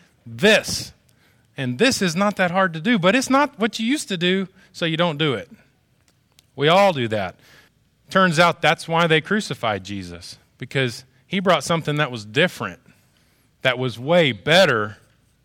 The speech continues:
But they have so many hours into studying this law and trying to live it out, and their whole life's invested in that.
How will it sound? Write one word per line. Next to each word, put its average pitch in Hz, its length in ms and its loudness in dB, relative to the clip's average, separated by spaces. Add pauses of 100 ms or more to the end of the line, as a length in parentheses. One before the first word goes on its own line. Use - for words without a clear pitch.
(380)
But 139 160 -12
they 233 120 0
have 214 200 0
so 214 400 0
many 180 320 2
hours 185 500 4
into 139 220 -2
studying 170 720 0
this 135 220 -2
law 185 360 4
and 131 160 -2
trying 208 460 2
to 165 60 2
live 160 220 2
it 143 100 2
out, 180 300 4
and 156 100 -6
their 147 220 2
whole 240 320 2
life's 262 260 4
invested 170 520 2
in 151 120 0
that. 135 240 0